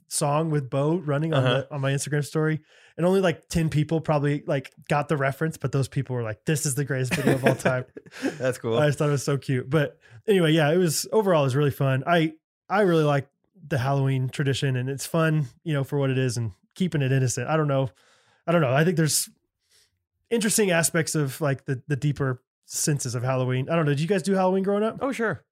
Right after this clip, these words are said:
Speaker 1: 'Cause I know some people, like, just grew up not trick-or-treating at all. Like,
Speaker 2: Really?
Speaker 1: especially if they're, like, out in the country or something. So how would you do that?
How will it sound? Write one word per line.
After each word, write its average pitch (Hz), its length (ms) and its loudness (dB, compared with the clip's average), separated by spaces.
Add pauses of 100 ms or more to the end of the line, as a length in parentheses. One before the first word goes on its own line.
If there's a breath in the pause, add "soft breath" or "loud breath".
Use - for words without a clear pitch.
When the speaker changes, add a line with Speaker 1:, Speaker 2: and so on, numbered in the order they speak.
(140)
Speaker 1:
'Cause 175 140 0
I 185 60 4
know 202 200 2
some 208 220 0
people, 165 260 0
like, 135 240 -2 (120)
just 143 280 -4
grew 147 160 0
up 131 120 -4
not 135 320 -4
trick-or-treating 127 520 -6
at 117 80 -6
all. 113 160 -8
Like, - 20 -10 (160)
Speaker 2:
Really? 110 140 -2 (100)
Speaker 1:
especially 226 360 2
if - 80 -2
they're, 175 100 0
like, 143 140 0
out 151 100 0
in 127 80 -6
the 127 60 -6
country 160 300 -4
or 120 40 -6
something. - 300 -10
So 156 160 -4
how 160 140 2
would 180 120 0
you 156 80 -2
do 170 140 -4
that? 131 240 -8